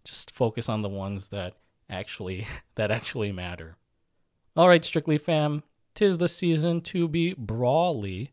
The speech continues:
so make sure to bundle up as we dive into our synopsis and discussion for Tokyo Revengers Season two, the twenty twenty-three anime adaptation of a manga series written and illustrated by Ken Wakui. Produced by Leiden Films,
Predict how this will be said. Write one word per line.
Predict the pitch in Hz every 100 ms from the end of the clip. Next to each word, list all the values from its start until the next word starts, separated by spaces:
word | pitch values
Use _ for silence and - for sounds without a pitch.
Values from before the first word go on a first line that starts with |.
| _ _ -
so | - 156
make | 160
sure | - 175
to | 151
bundle | 131 143 151 143
up | 147 147
as | 143 139
we | 143
dive | 127 123 123
into | 123 113
our | 117
synopsis | - 104 101 - 110
and | 101
discussion | 95 - 113 - 120 135
for | - - 98 98
Tokyo | - - 147 147 165
Revengers | 165 139 139 143 147 147 -
Season | - 120 110 120
two, | 120 185 196 90 _ _ _ _ -
the | 170
twenty | - 175 170
twenty-three | 170 170 165 165 147
anime | 135 131
adaptation | 120 107 - 143 143 147
of | 110
a |
manga | 104 98 95
series | - 107 107 101
written | 107 104
and | 98
illustrated | 104 113 - 113 117
by | 101 95
Ken | - 127 127
Wakui. | 120 - 104 80 - _ _ _ -
Produced | 113 107 -
by | 104
Leiden | 98 92 90
Films, | - 175 175